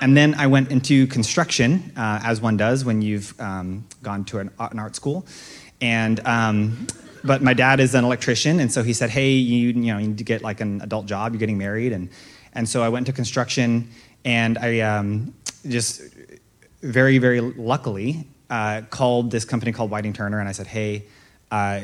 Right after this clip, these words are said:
would you guys interview me? I don't have a degree in construction management or any experience in it, but, um, maybe?"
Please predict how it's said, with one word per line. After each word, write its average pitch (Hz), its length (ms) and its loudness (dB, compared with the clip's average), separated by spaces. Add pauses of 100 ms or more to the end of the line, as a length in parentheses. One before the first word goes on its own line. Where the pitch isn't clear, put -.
(160)
would 107 220 -6
you 110 60 0
guys 113 180 0
interview 113 340 0
me? 120 280 0
I 117 60 -6
don't 104 160 -6
have 107 140 -4
a 104 40 -4
degree 107 240 -2
in 101 60 -2
construction 104 400 -6
management 101 400 -6
or 107 60 -6
any 104 120 -4
experience 104 500 -4
in 101 80 -4
it, 113 140 -8 (100)
but, 101 260 -4 (120)
um, 92 400 -8 (1000)
maybe?" 131 300 -10